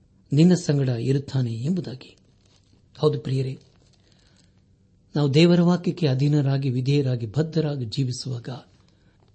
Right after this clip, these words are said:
ದೇವರು ನಮ್ಮೊಂದಿಗಿದ್ದುಕೊಂಡು ಆಶೀರ್ವದಿಸುತ್ತಾನೆ. ದೇವರಿಗೆ ಮಹಿಮೆ ಉಂಟಾಗಲಿ. ನಮ್ಮ ಧ್ಯಾನವನ್ನು ಮುಂದುವರಿಸಿ,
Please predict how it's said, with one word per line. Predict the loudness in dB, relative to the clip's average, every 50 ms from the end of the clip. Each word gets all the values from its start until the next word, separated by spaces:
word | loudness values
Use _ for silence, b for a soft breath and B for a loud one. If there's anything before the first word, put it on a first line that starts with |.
| _ _ 0 4
ದೇವರು | 6 6 8 6 6 6
ನಮ್ಮೊಂದಿಗಿದ್ದುಕೊಂಡು | 6 4 6 6 4 4 4 2 0 -2 -4 -4 -2 0 0 2 2 0 -2 -4 -8 -16 _ _ _ _ _ _ _ _ -2 0
ಆಶೀರ್ವದಿಸುತ್ತಾನೆ. | 0 0 2 4 4 4 6 4 4 2 0 -4 -6 -6 -6 -6 -8 -8 -10 -12 -16 _ _ _ _ _ _ _ _ _ _ _ _ _ -4 0 2
ದೇವರಿಗೆ | 4 4 4 2 0 -2
ಮಹಿಮೆ | 0 2 2 2 2 2 0 -2
ಉಂಟಾಗಲಿ. | -4 -6 -8 -10 -10 -10 -12 -14 -16 -20 _ _ _ _ _ _ _ _ _ _ -20 -20 _ _ _ _ _ _ _ _ _ _ _ _ 0
ನಮ್ಮ | 2 2 2
ಧ್ಯಾನವನ್ನು | 2 2 2 2 2 2 0 0 0
ಮುಂದುವರಿಸಿ, | 0 2 2 4 4 2 2 0 0 -4 -4 -6 -8 -12 -20